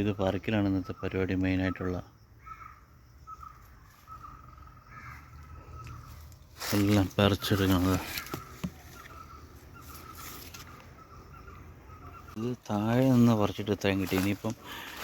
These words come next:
ഏണി വെച്ച് മുകളിൽ കയറണം, എന്നാലേ ബാക്കി കൂടി പറിച്ചെടുക്കാൻ പറ്റുള്ളൂ, അതേ നടക്കുള്ളൂ. ഇത്ര ഹൈറ്റിലാണ്, ഹൈറ്റിൽ കയറിയാലേ ബാക്കി കുരുമുളകിൻ്റെ പറിപ്പ് നടക്കുള്ളൂ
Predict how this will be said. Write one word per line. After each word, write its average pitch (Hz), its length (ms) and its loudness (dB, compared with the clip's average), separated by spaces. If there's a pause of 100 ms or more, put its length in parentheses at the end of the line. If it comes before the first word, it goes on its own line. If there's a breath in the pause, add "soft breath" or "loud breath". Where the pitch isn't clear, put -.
(240 loud breath)
ഏണി 107 300 8
വെച്ച് 110 240 0 (120)
മുകളിൽ 98 260 4
കയറണം, 92 460 0
എന്നാലേ 95 260 0 (100)
ബാക്കി 92 280 -2
കൂടി 101 180 2
പറിച്ചെടുക്കാൻ 95 680 0
പറ്റുള്ളൂ, 90 360 -6
അതേ 92 180 -4
നടക്കുള്ളൂ. 92 400 -6 (640 loud breath)
ഇത്ര - 180 -6 (120)
ഹൈറ്റിലാണ്, 95 580 0 (120)
ഹൈറ്റിൽ 95 320 -4 (120)
കയറിയാലേ 101 500 -2 (440)
ബാക്കി 98 280 -6 (240)
കുരുമുളകിൻ്റെ 95 580 2
പറിപ്പ് 95 300 2
നടക്കുള്ളൂ 92 400 0